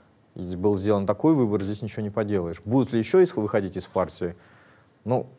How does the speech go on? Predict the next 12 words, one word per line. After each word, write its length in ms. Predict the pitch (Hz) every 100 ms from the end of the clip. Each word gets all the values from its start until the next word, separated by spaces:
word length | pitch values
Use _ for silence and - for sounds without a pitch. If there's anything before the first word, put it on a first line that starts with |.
| - - _ -
я 240 | - 123
бы 100 | 117
не 160 | 120 117
берусь 320 | 117 139 135
это 140 | 104 107
предсказывать. 800 | 120 120 175 190 131 107 98 -
Э, 160 | 101
понятно, 440 | 98 104 127 127 95
что 500 | - - 90 90 92
есть 260 | 101 101
по-прежнему 680 | - 90 104 98 90 85 85
недовольные. 680 | 92 92 95 160 151 113 113